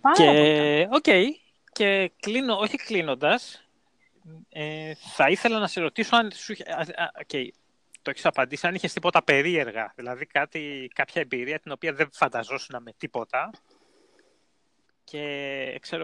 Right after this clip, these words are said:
Speaker 2: εγώ, δε-, δε-, ξέρεις, α, α, ψιλοάγαρμπη, δεν ξέρω, ε, ή ξεχωριστή, τέλος πάντων, ή κάτι το οποίο έτσι σου έχει μείνει.
Speaker 1: Λοιπόν, είναι, είναι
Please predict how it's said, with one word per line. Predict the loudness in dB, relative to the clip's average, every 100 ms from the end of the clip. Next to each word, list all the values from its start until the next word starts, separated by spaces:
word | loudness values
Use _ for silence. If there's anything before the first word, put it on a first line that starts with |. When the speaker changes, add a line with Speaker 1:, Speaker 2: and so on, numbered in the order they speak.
| -6
Speaker 2:
εγώ, | -4 -2 -2 -2 -4
δε-, | -4
δε-, | 0 -2
ξέρεις, | -2 -6 -8
α, | -10 -14
α, | -14 -16 -14
ψιλοάγαρμπη, | -8 0 4 6 8 6 4 0
δεν | -2
ξέρω, | -2 -4 -4 -12
ε, | -6
ή | -4
ξεχωριστή, | -2 0 0 0 -4 -2 -2
τέλος | -4 -8
πάντων, | -4 -4 -4 -20 -18
ή | -2
κάτι | 0 0 -2
το | -8
οποίο | -6 -6
έτσι | -6 -8 -18
σου | -18
έχει | -14 -12
μείνει. | -10 -12 -14 _ _ _ _ _ _ _ _ _ _ _ _ _ _ _ _ _ _ _ _ _ _ _ _ _
Speaker 1:
Λοιπόν, | 2 4 6 6 6 2 -8 _ _ _ _ -16 -2
είναι, | 4 6 6
είναι | 4 4